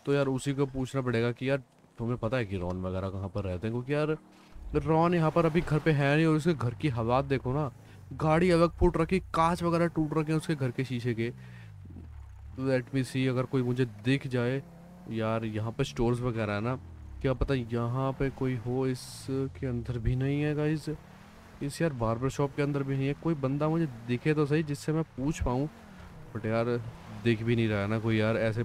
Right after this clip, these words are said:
पूछ भी नहीं पाऊँगा मैं तो। अरे यार, समझ ही नहीं आ रही मैं क्या करूँ यहाँ पर। हम्म, भाई मुझे घर वगैरह दिख ही नहीं रहा यहाँ पर यार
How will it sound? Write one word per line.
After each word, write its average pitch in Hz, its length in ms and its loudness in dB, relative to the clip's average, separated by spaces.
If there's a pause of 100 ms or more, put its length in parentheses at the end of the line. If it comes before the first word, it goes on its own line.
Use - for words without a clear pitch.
(100)
पूछ 113 220 0
भी 123 100 2
नहीं 123 120 2
पाऊँगा 107 300 0
मैं 104 140 0
तो। 120 180 0 (840)
अरे 208 160 -2
यार, 50 800 -6 (640)
समझ 104 260 -4
ही 107 100 -2
नहीं 104 120 -2
आ 101 60 -2
रही 110 120 -2
मैं 110 140 -2 (140)
क्या 147 240 -2 (100)
करूँ 135 200 0
यहाँ 127 320 0
पर। 120 360 -2 (580)
हम्म, 123 480 -6 (120)
भाई 131 120 -2
मुझे 135 260 0
घर 123 260 -2
वगैरह 127 320 -2 (180)
दिख 123 240 -4
ही 139 80 0
नहीं 131 140 -2
रहा 127 120 -2
यहाँ 113 280 0 (100)
पर 110 100 0
यार 104 220 -4